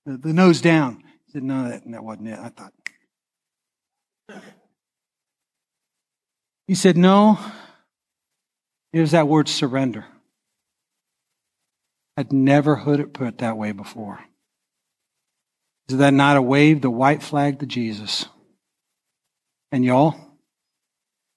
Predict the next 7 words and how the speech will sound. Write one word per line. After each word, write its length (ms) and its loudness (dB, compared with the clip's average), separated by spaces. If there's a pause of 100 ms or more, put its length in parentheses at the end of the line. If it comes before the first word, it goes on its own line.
(220)
that's, 600 0 (1040)
as 140 -12
far 240 2
as 100 2
I 80 4
can 140 0
tell, 580 -6